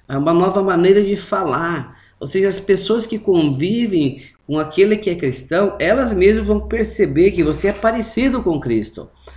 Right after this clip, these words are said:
Não há necessidade de você se auto-identificar como cristão. Assim deveríamos ser, né? Mas há tantas pessoas nos nossos dias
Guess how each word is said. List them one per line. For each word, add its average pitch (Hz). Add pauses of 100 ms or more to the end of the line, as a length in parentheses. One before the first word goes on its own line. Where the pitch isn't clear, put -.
(100)
Não 143
há 175
necessidade 170
de 175
você 175
se - (280)
auto-identificar 196
como 190
cristão. 135 (840)
Assim 185
deveríamos 196
ser, 101
né? 113
Mas 135
há 139
tantas 185
pessoas 160
nos 151
nossos 151
dias 156